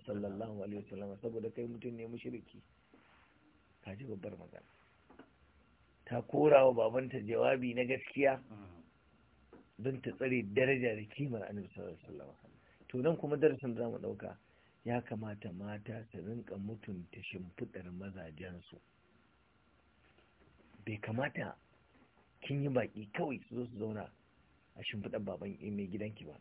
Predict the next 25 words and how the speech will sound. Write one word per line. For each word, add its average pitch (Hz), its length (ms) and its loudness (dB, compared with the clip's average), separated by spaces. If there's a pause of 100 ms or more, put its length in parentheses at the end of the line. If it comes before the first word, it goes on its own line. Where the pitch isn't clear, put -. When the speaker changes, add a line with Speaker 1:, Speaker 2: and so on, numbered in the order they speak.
Speaker 1:
Bai 127 120 -2
kamata - 380 -8
ba. - 80 -14 (1300)
Shimfiɗar 127 320 -4
mai 147 140 -2
gidanki 139 320 -4
tana 131 240 -8
da 95 160 -6
daraja. 123 300 -8 (1300)
Ka 175 300 8
san 185 220 4
yau 180 240 8
akwai 160 320 2
matan 165 460 2
da 156 160 2
in 143 200 -6
sun 156 120 -6
yi 165 80 -2
baƙi 143 320 -2
akan 143 260 -4
gadon 156 240 8
mai 147 100 0
gidan 135 280 -2
suke 135 200 -6
zama? 123 220 -4